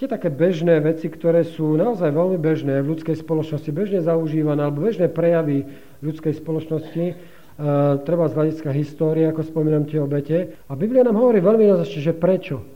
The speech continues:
A nám hovorí o tom, že aký je dôvod toho. Hej? Lebo toto bola cesta, ktorou nás Pán Boh od samotného začiatku učil, že spása je možná, vykúpenie je možné, odpustenie hriechov je možné len preto,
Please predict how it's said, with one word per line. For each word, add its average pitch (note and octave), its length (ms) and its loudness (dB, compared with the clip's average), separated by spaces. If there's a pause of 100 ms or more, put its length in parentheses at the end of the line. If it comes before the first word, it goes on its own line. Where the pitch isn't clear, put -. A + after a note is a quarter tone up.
(280)
A C#3+ 80 -2
nám E3 160 4
hovorí F#3 400 2
o F3 80 -6
tom, F#3 240 -2
že F3 240 0
aký F#3+ 400 -2
je E3 80 4
dôvod D#3+ 560 2
toho. C3+ 480 -2
Hej? D#3+ 320 -6 (260)
Lebo D3 220 2
toto A3+ 320 -2
bola G3+ 240 0
cesta, G3+ 480 -2
ktorou E3+ 340 2
nás D#3 220 2
Pán F#3 320 0
Boh F3+ 160 2 (160)
od D#3 80 -6
samotného E3 400 2
začiatku D#3 400 -4
učil, C3+ 560 -2 (400)
že D3+ 480 0
spása G3+ 560 -2
je G3+ 80 0
možná, C3+ 480 0
vykúpenie F#3 560 -2
je E3 40 2
možné, C3+ 360 0 (160)
odpustenie F3+ 480 -4
hriechov D#3+ 320 2
je D#3 100 2
možné C#3+ 300 0
len C#3 160 2
preto, E3 480 0